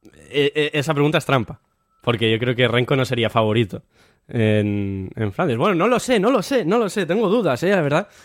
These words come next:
Ahora tengo dudas. Él siempre ha dicho, Renko, que, que no, que el tema de la, del adoquín no le, no le motiva mucho, ¿no? Esas cotas en adoquín.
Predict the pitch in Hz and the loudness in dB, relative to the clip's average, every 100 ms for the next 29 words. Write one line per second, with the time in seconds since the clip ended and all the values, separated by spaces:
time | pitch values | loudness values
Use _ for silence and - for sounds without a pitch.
0 | - - 156 220 214 165 175 117 170 208 | -16 -4 0 0 0 2 2 2 0 0
1 | 277 233 202 214 254 302 _ - 151 143 | -2 0 -2 0 -2 -2 _ -14 -4 -2
2 | 165 208 240 - _ - _ - 156 131 | 0 -2 -4 -6 _ -20 _ -6 0 2
3 | 127 123 120 117 113 113 113 123 120 135 | 4 2 2 0 -2 -4 -2 0 2 2
4 | 131 117 110 110 113 113 110 107 104 127 | 2 0 -4 -4 -4 -2 -6 -8 -8 -4
5 | 143 139 131 127 120 117 117 113 120 117 | 0 2 2 2 2 0 -2 -2 0 0
6 | 110 - 135 151 - _ _ _ _ _ | -2 0 0 0 -4 _ _ _ _ _
7 | - 123 120 113 110 107 107 110 139 127 | -6 -2 2 2 2 2 0 0 0 0
8 | 107 156 113 120 135 113 135 123 - 123 | 0 0 0 -2 -4 -4 -4 -4 -4 -2
9 | 117 113 104 104 151 | 0 0 -2 0 -2